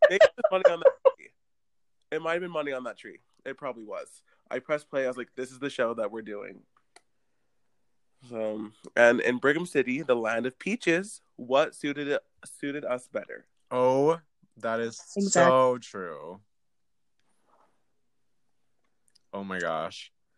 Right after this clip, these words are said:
Speaker 2: So, I mean, overall, it was a good show.
Speaker 1: Mm-hmm.
Speaker 2: To pick,
Speaker 3: Mm-hmm.
Speaker 2: very challenging for the kids, I think.
Speaker 1: Yeah.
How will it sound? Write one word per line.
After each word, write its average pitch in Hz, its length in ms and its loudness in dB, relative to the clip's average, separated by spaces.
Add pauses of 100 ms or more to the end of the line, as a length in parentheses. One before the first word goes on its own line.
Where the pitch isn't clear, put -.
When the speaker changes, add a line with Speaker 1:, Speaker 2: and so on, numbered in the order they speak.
(520)
Speaker 2:
So, 175 340 6
I 175 140 0
mean, 185 240 -4
overall, 151 440 6
it 123 100 -4
was 113 540 -6 (680)
a 123 100 -6
good 107 280 -4
show. 82 580 -8 (640)
Speaker 1:
Mm-hmm. 117 320 -6
Speaker 2:
To 107 200 -2 (340)
pick, 151 320 10
Speaker 3:
Mm-hmm. 233 240 8 (800)
Speaker 2:
very 147 320 8
challenging 120 580 0
for 101 200 -6
the 90 160 -8
kids, - 580 -8
I 90 140 -2
think. - 500 -16
Speaker 1:
Yeah. 76 280 0